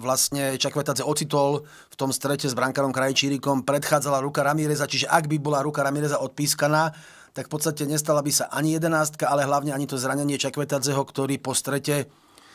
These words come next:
s brankárom Ružomberka utrpel, ako Vladovajs povedal na tlačovke, starší tréner Slovana, nejakú hlbokú štvorcentimetrovú ránu tržnú až na kosť, čiže ho museli ísť šiť proste hneď,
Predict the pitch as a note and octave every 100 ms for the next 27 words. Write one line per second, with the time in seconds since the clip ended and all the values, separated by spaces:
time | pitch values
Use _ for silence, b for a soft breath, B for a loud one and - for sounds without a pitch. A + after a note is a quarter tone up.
0 | B - A#2+ C#3 C#3+ C#3 C#3 C3+ C#3 C#3
1 | C3 C3+ C3+ C#3 C#3 C#3+ C3 C3 C3 C3
2 | C3 B2 A#2+ B2 C3 B2+ C3 B2 B2+ B2
3 | B2 C3+ B2 B2+ B2+ - B2+ - B2+ B2+
4 | B2 - B2 B2 B2 B2 - B B B
5 | B2 A#2+ B2 - A#2+ B2 C#3+ D3 C3+ -
6 | B2+ C3 C#3 B2 - - C3+ C3+ C#3 C3+
7 | C3+ C3+ C3 C3 A2+ B2+ C#3+ C#3+ C3+ C#3
8 | C3 B2 B2 B2+ C3 D3+ D3+ D3+ A#2+ B2
9 | B2 - C3 A#2+ B2 - C#3 - - B
10 | B B B B B - B2 - B2+ C3+
11 | C#3+